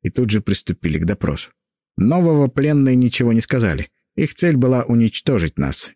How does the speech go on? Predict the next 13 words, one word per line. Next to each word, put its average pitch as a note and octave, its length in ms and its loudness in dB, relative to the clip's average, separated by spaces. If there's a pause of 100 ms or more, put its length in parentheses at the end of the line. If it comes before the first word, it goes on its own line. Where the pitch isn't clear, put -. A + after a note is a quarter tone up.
и - 60 -4
точка. - 400 -4 (280)
А A#2+ 140 -2
на A#2+ 160 2
Янь A#2 260 2
Линь B2 340 2
они F#2+ 200 0
просто B2 340 -2
так - 300 -6
напали, D#2 480 -4
оказалось F#2 480 -2
на F#2+ 100 0
пути. - 400 -6